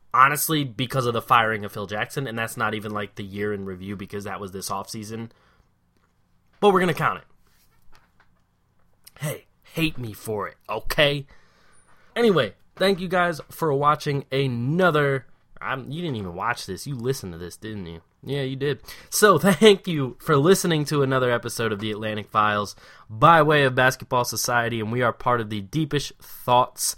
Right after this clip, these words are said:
Podcast Network. Make sure you check out basketball society online dot com. We have tons and tons of content coming to you guys. We have been, I mean, we've been firing out content. So we have everything from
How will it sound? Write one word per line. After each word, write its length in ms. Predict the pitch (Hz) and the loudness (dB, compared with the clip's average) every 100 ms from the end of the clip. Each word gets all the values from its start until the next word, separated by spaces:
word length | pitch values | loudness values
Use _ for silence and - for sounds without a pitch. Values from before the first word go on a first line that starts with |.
| - - - - | -10 -20 -20 -12
Podcast 680 | - 120 120 - 117 110 - | 0 0 0 -4 -6 -6 -6
Network. 600 | 107 107 107 107 98 - | -8 -8 -6 -6 -8 -8
Make 200 | 110 113 | -8 -6
sure 160 | - 113 | -6 -8
you 100 | 101 | -8
check 280 | 117 101 | -8 -6
out 340 | 101 95 87 104 | -4 -4 -6 -6
basketball 560 | 113 113 113 - 110 | -6 -6 -8 -6 -6
society 600 | 104 101 - 107 104 101 - | -6 -8 -4 -4 -4 -8 -2
online 680 | 165 165 156 143 135 127 113 | 4 4 6 6 6 4 2
dot 400 | 101 120 117 - | 8 8 8 2
com. 500 | - 135 147 147 139 - - - - - - | -2 6 8 6 4 -10 -20 -20 -20 -20 -12
We 180 | 107 110 | -8 -2
have 400 | 113 110 101 - | 0 0 -2 -6
tons 400 | - 143 151 135 | 0 2 2 0
and 140 | 131 | -2
tons 240 | 131 123 113 | -2 -4 -4
of 100 | - | -2
content 460 | 123 117 120 110 | -2 -2 -4 -8
coming 260 | - 110 104 | -6 -6 -6
to 100 | 110 | -8
you 140 | 101 | -8
guys. 420 | 98 98 98 92 - - - - | -6 -4 -4 -6 -12 -20 -20 -18
We 320 | 107 131 131 | -12 -8 -6
have 400 | 113 120 113 107 | -4 -4 -4 -6
been, 340 | 110 110 101 98 _ _ _ _ _ _ _ - | -8 -8 -8 -14 _ _ _ _ _ _ _ -4
I 60 | |
mean, 140 | 139 123 | -2 -2
we've 160 | 175 | -2
been 300 | 165 131 117 _ - 131 - _ - - - | -2 -4 -6 _ -20 -20 -20 _ -20 -20 -20
firing 580 | - - 143 143 120 110 | -2 6 8 8 6 2
out 200 | 95 - | -2 -4
content. 500 | 95 85 - 90 85 | -8 -8 -10 -10 -8
So 180 | 110 104 | -4 -2
we 180 | 131 | 0
have 140 | 139 117 | -2 -4
everything 540 | 123 127 123 - 117 110 | -8 -6 -6 -4 -6 -4
from 360 | - 101 98 | 0 0 -2